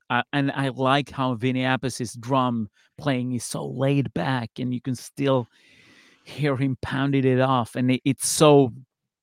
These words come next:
man, it's so, there's a certain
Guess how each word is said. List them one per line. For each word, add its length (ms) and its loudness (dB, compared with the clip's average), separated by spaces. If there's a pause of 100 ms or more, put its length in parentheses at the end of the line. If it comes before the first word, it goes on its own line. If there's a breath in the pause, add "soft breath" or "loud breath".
(400)
man, 760 -2
it's 180 -6
so, 400 0 (100)
there's 420 -10
a 80 -4
certain 640 -2